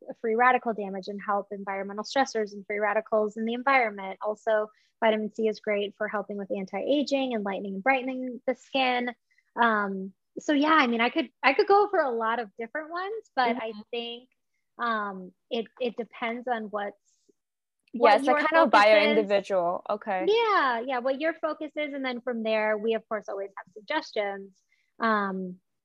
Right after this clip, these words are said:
Speaker 1: but yeah, I mean, like, vitamin C, the hyaluronic acid, everyone, um, it can benefit from. And hyaluronic acid is something that is readily, you know, in your body already. It's one of those things, kinda like collagen.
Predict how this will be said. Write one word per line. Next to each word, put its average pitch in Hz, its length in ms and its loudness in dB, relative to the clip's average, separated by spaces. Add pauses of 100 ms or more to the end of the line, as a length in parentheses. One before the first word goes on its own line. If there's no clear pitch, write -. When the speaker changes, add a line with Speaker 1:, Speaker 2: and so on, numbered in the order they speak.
(140)
Speaker 1:
but 226 140 2
yeah, 208 120 0
I 185 80 -2
mean, 202 160 -8
like, 196 160 -8
vitamin 196 400 -8
C, 262 640 6 (220)
the 202 260 2
hyaluronic 196 500 -2
acid, 254 380 2
everyone, 240 760 0 (400)
um, 202 500 -2 (640)
it 240 280 4
can 262 160 0
benefit 233 420 -2
from. 233 180 -2
And 233 100 2
hyaluronic 427 460 2
acid 247 300 2
is 226 120 -4
something 220 400 -8
that 202 360 -2 (640)
is 262 480 2 (200)
readily, 220 800 -2 (120)
you 220 100 -4
know, 202 140 -6
in 214 160 -6
your 208 100 -6
body 190 300 -6
already. 180 320 -10 (180)
It's 233 240 -2
one 247 160 0
of 254 60 2
those 254 200 4
things, 220 240 -6 (100)
kinda 214 160 -6
like 202 140 -4 (140)
collagen. 196 360 -6